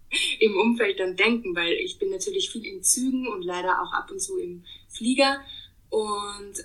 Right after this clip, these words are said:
ähm, ich muss sagen, gerade diese Flüge, weil das haben wir eh schon öfter besprochen, das ist halt einfach auch aus ganzheitli-,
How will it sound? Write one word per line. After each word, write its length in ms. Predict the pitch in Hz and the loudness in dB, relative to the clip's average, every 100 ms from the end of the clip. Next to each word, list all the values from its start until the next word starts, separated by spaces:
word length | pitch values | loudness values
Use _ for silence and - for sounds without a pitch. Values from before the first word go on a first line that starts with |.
| - | -2
ähm, 420 | 190 185 185 185 - - - - - - - - - - - - | -2 -6 -10 -12 -18 -20 -20 -20 -20 -20 -20 -20 -20 -20 -20 -12
ich 140 | - | -10
muss 160 | 214 208 | -2 2
sagen, 240 | 208 196 | 4 2
gerade 500 | 196 185 180 196 254 226 | -2 -4 6 8 8 4
diese 220 | 220 196 | -4 -6
Flüge, 600 | - - 190 277 285 277 | -8 -6 -2 0 2 2
weil 320 | 214 202 196 - - - | -2 -4 -8 -14 -20 -14
das 100 | - | -10
haben 140 | 190 185 | -8 -2
wir 120 | - | 0
eh 140 | 202 | 4
schon 180 | - 208 | 4 4
öfter 260 | 185 185 185 | 0 -8 -4
besprochen, 560 | 180 - 190 208 214 | -2 0 -2 -4 -4
das 140 | 185 175 | -6 -6
ist 140 | 175 | -6
halt 160 | 180 175 | -8 -10
einfach 280 | 175 180 - | -10 -10 -6
auch 280 | - - - | -6 -6 -6
aus 240 | 175 - | -2 0
ganzheitli-, 580 | - 185 196 185 180 | 2 -2 -4 -10 -12